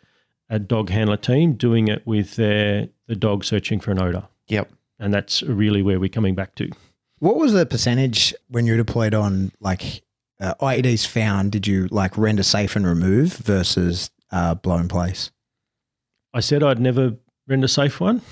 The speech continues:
Speaker 1: and the very first one I did.
Speaker 3: Oh, really?
Speaker 1: Yeah.
Speaker 3: 'Cause it's pretty rare.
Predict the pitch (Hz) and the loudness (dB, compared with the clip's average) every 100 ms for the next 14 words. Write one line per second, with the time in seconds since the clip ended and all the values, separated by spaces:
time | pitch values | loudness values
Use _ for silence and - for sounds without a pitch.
0 | - - 127 104 110 107 113 - 107 95 | -14 -2 0 2 0 0 -2 2 0 0
1 | 95 92 - - 113 110 107 135 104 - | -2 -6 -6 -4 0 2 2 2 0 -4
2 | _ _ _ - 196 151 202 226 123 113 | _ _ _ -2 -2 0 0 2 2 2
3 | 92 101 | -2 -6